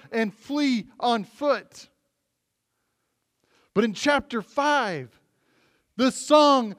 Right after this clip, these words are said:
of Deborah and Barak, we find out that there's this incredible miracle that happens. Similar to when Moses was getting ready to face off with Pharaoh and the Red Sea was behind him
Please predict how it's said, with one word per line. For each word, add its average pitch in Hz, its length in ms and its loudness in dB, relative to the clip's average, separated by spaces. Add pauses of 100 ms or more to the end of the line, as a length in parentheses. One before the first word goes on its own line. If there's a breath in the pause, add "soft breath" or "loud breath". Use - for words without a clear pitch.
of 202 220 -2
Deborah 247 560 2
and 226 180 -6
Barak, 240 420 0
we 233 120 -4
find 240 340 0
out 269 380 0 (260 soft breath)
that 202 160 -2
there's 247 220 0
this 240 180 -4
incredible 233 460 -2
miracle 240 640 -2
that 185 160 -2
happens. 139 720 -10 (1080)
Similar 302 480 0
to 269 220 -4
when 247 260 -2 (180 soft breath)
Moses 262 640 2 (140)
was 214 200 -2
getting 277 200 -2
ready 269 160 2
to 247 100 2
face 277 380 -2
off 262 440 2
with 233 200 -4
Pharaoh 294 720 0 (240 soft breath)
and 233 160 -2
the 247 80 2
Red 254 400 2
Sea 311 380 0
was 262 200 -4
behind 226 540 0
him 240 220 -4